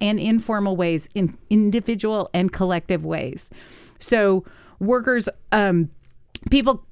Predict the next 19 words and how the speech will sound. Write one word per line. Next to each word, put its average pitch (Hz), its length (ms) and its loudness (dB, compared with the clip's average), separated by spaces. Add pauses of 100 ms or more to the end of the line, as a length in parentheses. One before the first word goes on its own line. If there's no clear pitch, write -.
people 269 220 2
got 233 120 0
really 208 140 2
obsessed 180 360 0
two 214 120 -2
years 185 240 -2
ago 196 160 2
or 185 140 2
a 170 80 2
year 175 160 0
and 170 80 0
a 175 40 0
half 175 180 -2
ago 180 140 -2
about 165 220 0
the 156 140 -4
Great 170 420 -2
Re-, 175 300 -2
Resignation. 170 1160 -2